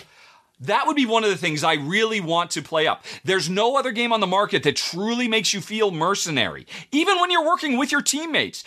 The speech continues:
you've still got your own secret objectives you have to pursue. Now, there's a lot of things. I could focus on that. I could focus on the hand management system and all that. But, I mean, that, that's an example off the top of my head. Twa. What makes Twa so special?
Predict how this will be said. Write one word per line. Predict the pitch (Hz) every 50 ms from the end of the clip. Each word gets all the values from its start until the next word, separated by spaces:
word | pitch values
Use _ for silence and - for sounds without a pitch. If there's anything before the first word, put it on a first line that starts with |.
| - 220 -
you've | - 170 208 190
still | - - - 233 262 254
got | 226 247 233 233
your | - 208 196 -
own | 196 214 226 220
secret | - - 196 170 220
objectives | 202 165 - 196 208 - 180 135 110
you | 135 143
have | 156 160 -
to | 156
pursue. | - - 175 131 90 - - - - -
Now, | 208 233
there's | 254 208
a | 185 180
lot | 165 156 151 170 170 156
of | 135 -
things. | 120 92 92 -
I | - 208
could | - 240 190 165
focus | - 202 180 - 156 160
on | 165 147
that. | 131 127 127 131
I | 135 151
could | 151 - 147 -
focus | - 151 143 - 151 131 -
on | 139 135 135 135 143 - - - -
the | - 127 147 147 143 139 -
hand | - 135 143 139 139 139 131
management | 127 123 131 123 127 123 -
system | - 127 120 - 127 123 117
and | 117 113
all | 113 113 117 110
that. | 107 113 113 113 107 _
But, | - 123 120 117 - _ - - - - - _
I | 160
mean, | 190 190 180
that, | 196 196 196
that's | - 190 208 - 214
an | 202 190
example | 190 160 120 170 165 160 131 143 131
off | 110 139 139 135 -
the | 135
top | - - 131 123 120
of | - 123
my | 113 110 107
head. | 110 104 85 69 - _ - - - _ _
Twa. | - - - - 175 196 185 147 101 73 - _ - - - _
What | 110 131 151 196 254 247
makes | 233 240 226 - -
Twa | - - - 196 190 175 135 95 80 -
so | - - 165 160 175
special? | 185 - - - 170 165 165 - 214 220 226 233